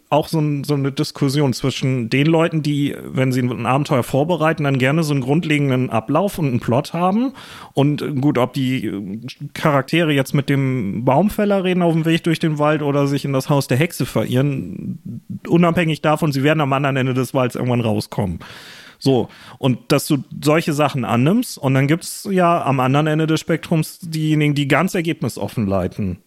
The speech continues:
Die haben dann nur so ein paar Bröckchen und da gibt's irgendwie eine Hexe und da gibt's einen Holzfäller, aber wann und in welchem Kontext die je vorkommen,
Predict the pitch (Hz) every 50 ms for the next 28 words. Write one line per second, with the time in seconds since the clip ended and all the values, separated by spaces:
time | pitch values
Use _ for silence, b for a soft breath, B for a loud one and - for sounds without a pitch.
0 | _ _ - 127 123 131 123 135 147 143 143 147 147 147 135 147 139 - 147 131
1 | 107 117 120 170 214 - - 233 226 226 214 196 156 151 143 139 - - 135 127
2 | 120 160 202 - 233 208 185 185 170 156 156 143 143 143 - - - 202 190 165
3 | 143 131 127 165 196 - - 175 160 151 151 170 175 - - 180 175 156 131 127
4 | 120 104 107 127 156 233 277 202 151 143 135 131 123 120 143 175 208 185 135 120
5 | - 147 170 240 - 214 202 - - - - 160 147 139 139 175 196 - - 165
6 | 180 185 185 - 190 196 196 202